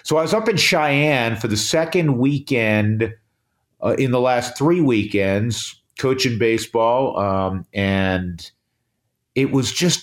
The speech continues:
fun to be out on a baseball field, Julie, watching, you know, high school level players play and, and parents there. And it was normal.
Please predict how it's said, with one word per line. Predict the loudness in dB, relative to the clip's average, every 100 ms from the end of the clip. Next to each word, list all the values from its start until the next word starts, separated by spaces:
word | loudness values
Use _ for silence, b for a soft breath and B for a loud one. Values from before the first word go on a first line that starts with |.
| -2
fun | 0 0
to | 0
be | 2 2
out | 2 2
on | 2
a | 0
baseball | 2 0 0 -2 0 0
field, | 0 0 0 0
Julie, | 0 2 2
watching, | 2 0 0 -2 -2 -4 B B B _ -8
you | -2
know, | 0 0
high | 0 -2
school | 0 0 2
level | 2 0 -4
players | -2 0 2 2 -2
play | -6 -2 0 2 4 4 2 2
and, | 0 0 0 -4 -6
and | -6 -4 -6 -10 _ _ _ -12
parents | -2 0 2 0 -4
there. | -2 2 2 2 2 0
And | 0 0
it | 0
was | 0 0 -2
normal. | -2 0 2 2 2 0 0 -4 -10